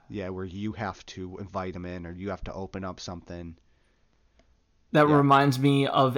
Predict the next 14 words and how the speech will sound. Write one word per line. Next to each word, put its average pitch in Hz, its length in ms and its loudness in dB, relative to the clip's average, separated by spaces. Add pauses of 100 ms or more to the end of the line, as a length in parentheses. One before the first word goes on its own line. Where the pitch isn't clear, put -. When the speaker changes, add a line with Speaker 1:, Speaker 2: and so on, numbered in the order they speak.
Speaker 2:
a, 127 540 -2 (300)
there's 131 180 4
another, 135 680 4 (340)
this 156 180 6
isn't 147 580 4
one 139 160 4
of 131 100 4
the 123 380 0 (100)
Junji 127 440 2
collections, 123 560 0
but 120 300 -6 (320)
there's 131 180 0
another, 135 280 8
like, 127 260 2